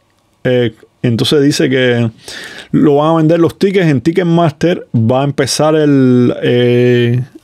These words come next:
agosto veintinueve, creo que es. Sí, agosto veintinueve. Van a comenzar. Y, eh, nada, es una estrategia, ya sabes, algo directo. El, esto del, el boom que se esperaba de los, de la venta de streams no funcionó.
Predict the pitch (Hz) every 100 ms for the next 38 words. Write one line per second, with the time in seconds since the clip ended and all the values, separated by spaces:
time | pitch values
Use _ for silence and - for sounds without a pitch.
0 | _ _ _ _ _ _ _ _ - -
1 | 120 151 - 143 110 104 104 135 165 143
2 | 117 143 139 123 147 - - 110 113 -
3 | 131 107 123 120 - _ - - - -
4 | - 117 131 147 151 151 131 143 127 -
5 | _ 147 143 160 160 - 143 135 131 127
6 | 123 120 123 - - 123 139 165 262 165
7 | 180 185 185 170 202 202 214 185 131 151
8 | 196 170 107 127 170 170 160 170 110 113
9 | 107 120 143 147 - 175 147 135 131 -
10 | - - - - - 127 113 120 196 208
11 | 180 160 147 147 156 180 175 151 120 139
12 | 127 123 143 180 170 127 - 170 220 240
13 | - - _ - 117 120 135 160 127 139
14 | 190 196